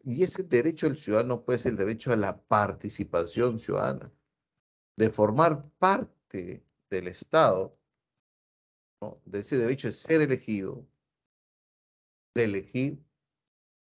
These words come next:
o incidir en las políticas públicas del Estado a través de la participación ciudadana, como la participación directa de elegir y ser elegido,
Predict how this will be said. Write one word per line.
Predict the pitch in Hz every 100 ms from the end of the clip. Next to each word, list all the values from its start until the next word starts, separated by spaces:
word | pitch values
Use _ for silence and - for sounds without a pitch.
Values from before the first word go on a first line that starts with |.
| _ _ _
o | 107 117
incidir | 110 - 131 165
en | 156
las | 143
políticas | - 117 160 151 - 110
públicas | - - 190 165 151 104 95
del | 92
Estado | 98 - 190 127 - _ _ _
a | 120 117
través | 85 98 110
de | 107
la | 92 -
participación | 85 - 90 87 82 - 117 101
ciudadana, | 117 110 107
como | 131 127 143 143 - _ _ _ _ _ _ _ _ _ -
la | 95
participación | 85 90 107 110
directa | 110 113 120
de | 95
elegir | 76 - 107
y |
ser | -
elegido, | 110 107 120 98 101 -